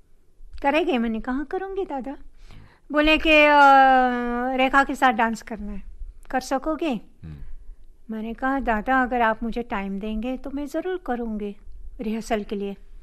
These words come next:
Speaker 1: आठ दिन दूंगा तुमको।" मैंने कहा, "ठीक है।"
Speaker 2: हम्म।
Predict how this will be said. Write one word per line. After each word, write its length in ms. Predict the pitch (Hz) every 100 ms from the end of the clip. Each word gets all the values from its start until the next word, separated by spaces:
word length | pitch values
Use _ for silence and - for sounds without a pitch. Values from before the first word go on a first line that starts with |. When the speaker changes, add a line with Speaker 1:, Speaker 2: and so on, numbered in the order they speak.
| - - - - - - 277
Speaker 1:
आठ 160 | 302
दिन 260 | 269 302 285
दूंगा 300 | 233 226 196
तुमको।" 360 | 196 190 - 233
मैंने 220 | 254 294
कहा, 140 | 302 -
"ठीक 280 | 220 165 -
है।" 100 | -
Speaker 2:
हम्म। 400 | - - -